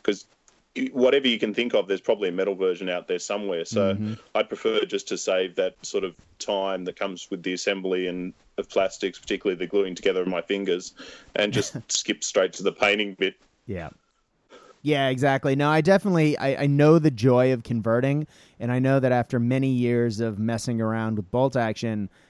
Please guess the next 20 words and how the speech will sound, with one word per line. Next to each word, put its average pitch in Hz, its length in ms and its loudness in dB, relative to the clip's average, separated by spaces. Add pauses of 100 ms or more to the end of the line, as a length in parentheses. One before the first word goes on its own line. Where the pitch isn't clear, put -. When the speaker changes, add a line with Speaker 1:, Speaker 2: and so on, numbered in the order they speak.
(180)
Speaker 2:
um, 113 460 0 (120)
being 160 240 6
able 131 360 2
to 123 360 2
then 113 560 -2
go 123 340 4
to, 120 460 -2
like, 107 160 -4
a, 110 160 -4
a 120 40 -6
game 117 200 -4
like 101 160 -4
Malifaux 113 760 -2
or 101 540 -2
the 113 120 -2
new 117 120 2
Necromunda 113 640 0
plastics 98 600 -6
and 113 140 -8
actually, 123 600 -2